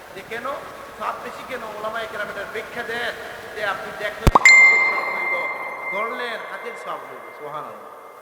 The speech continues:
আর আপনার মনোযোগটা টিকে থাকলো, চোখের হেফাজত করলো, অনেক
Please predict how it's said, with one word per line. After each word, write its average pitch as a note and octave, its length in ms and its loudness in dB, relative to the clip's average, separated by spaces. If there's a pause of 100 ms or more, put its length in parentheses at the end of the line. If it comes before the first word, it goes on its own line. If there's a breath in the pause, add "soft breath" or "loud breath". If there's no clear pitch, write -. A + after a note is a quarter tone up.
(500)
আর A3 420 4 (500)
আপনার G#3 220 -6
মনোযোগটা B3+ 580 -6
টিকে - 280 4
থাকলো, F#3 380 -8
চোখের A#3+ 260 -4 (500)
হেফাজত B3 440 0 (120)
করলো, - 240 -8 (400)
অনেক C#4+ 220 -2